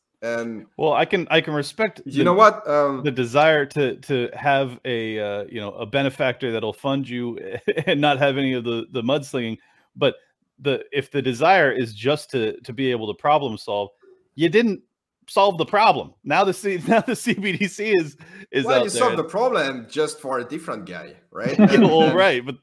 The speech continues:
Speaker 2: not,
Speaker 1: well,
Speaker 2: not
Speaker 1: for
Speaker 2: us.
Speaker 1: us, you didn't solve the problem because we don't really like, uh, the, the, the end result being,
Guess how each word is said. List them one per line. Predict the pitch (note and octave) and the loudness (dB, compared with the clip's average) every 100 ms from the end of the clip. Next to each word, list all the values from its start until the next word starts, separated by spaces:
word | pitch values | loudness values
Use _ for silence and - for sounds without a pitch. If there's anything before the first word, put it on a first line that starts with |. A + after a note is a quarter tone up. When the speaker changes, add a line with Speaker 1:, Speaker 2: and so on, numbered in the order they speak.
| _ | _
Speaker 2:
not, | B2+ D3+ | -4 4
Speaker 1:
well, | E3+ | 4
Speaker 2:
not | F#3 | 6
Speaker 1:
for | G3+ A3+ | 6 6
Speaker 2:
us. | A#3 | 4
Speaker 1:
us, | - | 0
you | F3 | -2
didn't | G#3 G3 | 0 0
solve | F3 F#3+ E3+ | 0 -2 0
the | D#3 | -4
problem | F#3+ A3+ E3+ C3 | -2 -2 -2 -4
because | C3+ D3+ B2+ | -8 -10 -8
we | C#3 | -8
don't | D3 D#3+ D3 | -6 -8 -10
really | B2+ B2+ | -12 -8
like, | C3 B2 A#2+ - | -6 -6 -10 -14
uh, | A2 G#2+ G#2+ G2+ | -10 -6 -6 -6
the, | G#2 G#2+ F#2+ | -8 -12 -10
the, | G#2 G2 F#2 | -10 -10 -10
the | - | -12
end | A2 A2+ | -12 -10
result | A2+ A2 G#2 F#2 F#2 | -8 -6 -8 -10 -12
being, | G2+ G2 F#2 F2+ - | -10 -8 -8 -10 -14